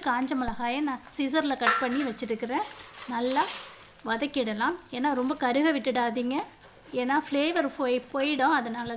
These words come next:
தான் நம்ம கருக விட்டுறக்கூடாது. கொஞ்சம் எண்ணெய் போட்டதும் இந்த மாதிரி வந்ததும் ஒரு பெரிய வெங்காயத்தை நான் cut பண்ணியிருக்கேன். சின்ன வெங்காயமா இருந்தா இன்னும், இன்னும் டேஸ்டியா இருக்கும். என்கிட்ட கிடையாது, அதனால நான் பெரிய வெங்காயம் சேர்த்துருக்கிறேன். கொஞ்சமா கருவேப்பிலை. வேற ingredients எதுவும் அதிகமே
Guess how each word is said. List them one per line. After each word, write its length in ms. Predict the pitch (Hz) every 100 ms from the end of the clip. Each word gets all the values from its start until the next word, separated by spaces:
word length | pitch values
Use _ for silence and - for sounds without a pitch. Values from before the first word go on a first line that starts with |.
| 277
தான் 140 | 392
நம்ம 180 | 277 262 269
கருக 200 | 240 285 262
விட்டுறக்கூடாது. 640 | - 233 226 220 226 233 427 - - - - - -
கொஞ்சம் 280 | 247 247 233
எண்ணெய் 200 | 254 294
போட்டதும் 340 | 277 233 247 302
இந்த 140 | 247 226
மாதிரி 180 | 240 277
வந்ததும் 440 | 254 254 254 269 - - 466 - 294
ஒரு 140 | 339 392
பெரிய 220 | 302 294 302
வெங்காயத்தை 400 | 262 247 233 330
நான் 120 | 294
cut 160 | 233 220
பண்ணியிருக்கேன். 420 | 254 220 214 208 -
சின்ன 160 | 277 294
வெங்காயமா 460 | 285 269 269 269 269 262
இருந்தா 240 | 262 294 277
இன்னும், 240 | 240 247 247
இன்னும் 300 | 262 311 359
டேஸ்டியா 400 | 277 254 - 254 226
இருக்கும். 240 | 220 311
என்கிட்ட 240 | 240 220 233
கிடையாது, 380 | 240 226 240 262 277
அதனால 300 | 226 220 233
நான் 160 | 226 226
பெரிய 140 | 233 233
வெங்காயம் 280 | 226 226 -
சேர்த்துருக்கிறேன். 520 | 226 220 214 247 330 - - - - -
கொஞ்சமா 420 | 311 349 392 370 370
கருவேப்பிலை. 480 | 277 247 233 220 214 - - - - 247
வேற 120 | 254 247
ingredients 540 | 320 392 403 330 285 254
எதுவும் 300 | 247 311 392 285
அதிகமே 460 | 220 320 349 330